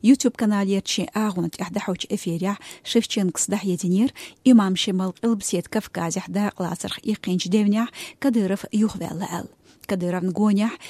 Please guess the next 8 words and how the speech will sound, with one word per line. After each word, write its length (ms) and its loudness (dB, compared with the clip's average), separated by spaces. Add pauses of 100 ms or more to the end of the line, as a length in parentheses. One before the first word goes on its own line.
(140)
мех 260 6
кюгал 320 2
ху 300 0
эшниш 400 -2
варсан 420 4
тедир 380 0 (220)
журналист 600 2 (160)
дешниш. 600 -2